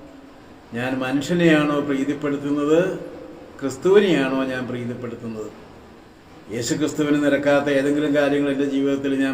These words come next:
മനുഷ്യരെ പ്രീതിപ്പെടുത്താനായിട്ട് ചെയ്യുന്നുണ്ടോ? എനിക്കിഷ്ടമുള്ള ഒരു ചെറുപ്പക്കാരനെ, ചെറുപ്പക്കാരിയെ, എൻ്റെ ഒരു കൂട്ടുകാരനെ, ഇവരെയൊക്കെ തൃപ്തിപ്പെടുത്താൻ വേണ്ടി ഞാൻ യേശുക്രിസ്തുവിന് ഇഷ്ടമില്ലാത്ത ഏതെങ്കിലും കാര്യങ്ങൾ ചെയ്യുന്നുണ്ടോ എന്ന് പരിശോധിച്ച് നോക്കുന്നത്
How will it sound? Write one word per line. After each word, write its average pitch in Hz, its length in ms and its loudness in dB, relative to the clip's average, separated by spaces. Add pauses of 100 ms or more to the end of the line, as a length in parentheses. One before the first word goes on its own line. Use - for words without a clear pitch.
മനുഷ്യരെ 135 420 -2
പ്രീതിപ്പെടുത്താനായിട്ട് 135 1000 -4 (140)
ചെയ്യുന്നുണ്ടോ? 131 680 -4 (640)
എനിക്കിഷ്ടമുള്ള 135 680 -2
ഒരു 127 140 -4
ചെറുപ്പക്കാരനെ, 131 680 0 (100)
ചെറുപ്പക്കാരിയെ, 135 760 -2 (400)
എൻ്റെ 127 180 -4
ഒരു 135 160 -2
കൂട്ടുകാരനെ, 139 800 0 (840)
ഇവരെയൊക്കെ 170 420 4
തൃപ്തിപ്പെടുത്താൻ 147 720 0 (140)
വേണ്ടി 139 340 2 (500)
ഞാൻ 135 260 -4 (400)
യേശുക്രിസ്തുവിന് 147 680 -4
ഇഷ്ടമില്ലാത്ത 135 600 -2 (100)
ഏതെങ്കിലും 135 420 -2
കാര്യങ്ങൾ 135 380 -2
ചെയ്യുന്നുണ്ടോ 131 460 -4 (140)
എന്ന് 127 160 -6 (120)
പരിശോധിച്ച് 123 600 -8 (160)
നോക്കുന്നത് 123 480 -6